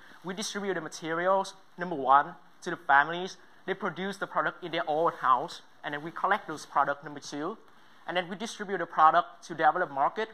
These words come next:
We're selling them through two channels, the offline channels, department store, and the online channel through our website and on social media platform.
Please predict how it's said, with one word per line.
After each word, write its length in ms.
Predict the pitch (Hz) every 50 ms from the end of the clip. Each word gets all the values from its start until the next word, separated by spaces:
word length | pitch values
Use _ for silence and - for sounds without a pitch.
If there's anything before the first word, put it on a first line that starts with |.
| - -
We're 80 | 180 180
selling 360 | - - 190 180 175 165 160
them 200 | 151 151 156 147
through 220 | - - 160 147
two 220 | - - - 170 160
channels, 560 | - - 151 147 151 160 170 185 190 - - -
the 120 | 143 147
offline 360 | - 135 135 139 - 160 151 -
channels, 460 | - 160 151 156 165 175 180 - - -
department 460 | 151 - - 147 143 - 160 143 -
store, 380 | - - 139 131 143 170 180 - - - - - - - -
and 80 | - 160
the 80 | - 147
online 240 | 151 156 165 160
channel 420 | 160 - - 147 151 151 156 165 165
through 280 | - - - 175 165
our 220 | 151 151 151 143 135
website 520 | 123 135 143 - - - 165 160 160 156
and 80 | 139 131
on 120 | 131 135
social 360 | - - 156 151 - - 143
media 360 | 131 127 131 131 143 147 151 151 -
platform. 480 | 147 143 151 - - 202 196 202 208